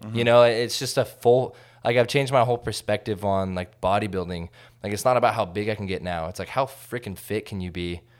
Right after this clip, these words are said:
Speaker 2: Like, Cameron Hanes is in his fifties and he's running a full marathon a day.
Speaker 1: Wow.
Speaker 2: Like, what a
Speaker 1: Oh my
Speaker 2: psycho.
Speaker 1: goodness.
Speaker 2: But he's so healthy and fit, at least from, like, how he performs. I don't know if he has any, like, any issues with his knees or whatnot, but, like, dude,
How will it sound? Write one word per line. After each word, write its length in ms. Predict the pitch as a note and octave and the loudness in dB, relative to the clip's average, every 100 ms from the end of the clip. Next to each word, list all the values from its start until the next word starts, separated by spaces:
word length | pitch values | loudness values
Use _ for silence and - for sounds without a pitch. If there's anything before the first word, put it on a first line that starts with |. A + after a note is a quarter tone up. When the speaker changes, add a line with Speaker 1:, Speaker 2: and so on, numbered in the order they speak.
| _ | _
Speaker 2:
Like, 140 | A2 A2+ | -6 -2
Cameron 240 | C#3+ D#3 | 0 2
Hanes 240 | C#3 C3+ B2 | 2 0 -2
is 220 | G#2 G#2+ | -4 -4
in 100 | A2+ | -6
his 160 | G2 | -6
fifties 500 | - A#2 A#2+ C3+ C#3 | -4 -6 -4 -4 -4
and 120 | A#2 G#2 | -4 -4
he's 240 | B2 G#2+ | -4 -4
running 240 | A2 G#2+ | -4 -4
a 20 | F#2 | -4
full 160 | G#2+ | -4
marathon 400 | G2 F#2+ F#2+ G2 | -4 -6 -4 -6
a 60 | E2 | -8
day. 460 | - F2+ D#2 D2+ - | -8 -6 -6 -10 -18
Speaker 1:
Wow. 240 | - - - | -16 -12 -10
Speaker 2:
Like, 120 | G2 | -10
what 160 | G2+ B2 | -8 -8
a 80 | G#2+ | -6
Speaker 1:
Oh 0 | |
my 0 | |
Speaker 2:
psycho. 760 | - - G#2 A#2+ - F#2+ D2 | -6 -4 0 0 0 -4 -6
Speaker 1:
goodness. 480 | G#2 G#2 - - - B2 | -8 -12 -14 -18 -10 -4
Speaker 2:
But 80 | |
he's 160 | B2+ B2 | -4 -4
so 340 | - D3 C#3+ | -2 0 0
healthy 420 | A2+ G#2+ C3+ C#3 G2 | 0 -2 -2 -2 -8
and 140 | E2+ | -8
fit, 540 | - A#2+ C3+ - - _ _ _ - | -4 -2 -2 -4 -10 _ _ _ -6
at 80 | A#2 | -2
least 280 | B2+ - - | -2 -2 -2
from, 480 | A#2+ G#2+ G2 F2+ - | 0 0 -2 -8 -8
like, 140 | G2 F2 _ _ - | -10 -10 _ _ -18
how 280 | - A2+ G#2 | -2 0 0
he 280 | G#2 F#2+ E2 _ _ _ _ | -4 -10 -14 _ _ _ _
performs. 580 | - F#2 A2+ B2 F#2 G2+ | -8 -4 0 0 0 -4
I 40 | |
don't 80 | G2+ | -6
know 160 | G2 F#2+ | -4 -6
if 100 | F2+ | -6
he 100 | G2 | -6
has 220 | G2 F#2+ | -6 -6
any, 80 | F#2+ | -8
like, 180 | F2+ F2+ | -8 -8
any 280 | F#2 F2 - _ _ _ | -10 -10 -14 _ _ _
issues 380 | G#2+ - G#2+ G2 | -6 -6 -6 -10
with 100 | F#2+ | -12
his 140 | F2 | -12
knees 320 | F2+ G2+ G#2+ G2 | -10 -8 -8 -8
or 80 | |
whatnot, 360 | F2 E2+ F2+ E2+ | -8 -8 -8 -8
but, 120 | E2+ | -10
like, 180 | E2+ F2+ | -12 -14
dude, 380 | G2 F2+ E2+ | -12 -10 -12